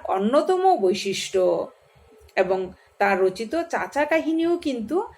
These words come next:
এর ব্যতিক্রম নয়। চাচা কাহিনীর আড্ডার প্রকৃতি সম্পর্কে এবার আসি আমরা, যে হিন্দুস্তান হাউসে চাচাই ম্যানেজার, চাচাই মালিক, আবার তিনিই হচ্ছেন গল্পের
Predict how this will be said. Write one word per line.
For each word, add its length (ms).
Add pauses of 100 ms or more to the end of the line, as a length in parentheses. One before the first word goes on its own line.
(200)
এর 320 (200)
ব্যতিক্রম 800 (160)
নয়। 680 (1300)
চাচা 260
কাহিনীর 400
আড্ডার 540 (360)
প্রকৃতি 500
সম্পর্কে 540
এবার 300
আসি 340
আমরা, 380 (520)
যে 140
হিন্দুস্তান 680
হাউসে 680 (340)
চাচাই 440
ম্যানেজার, 640
চাচাই 440
মালিক, 420 (140)
আবার 260 (120)
তিনিই 400
হচ্ছেন 420
গল্পের 460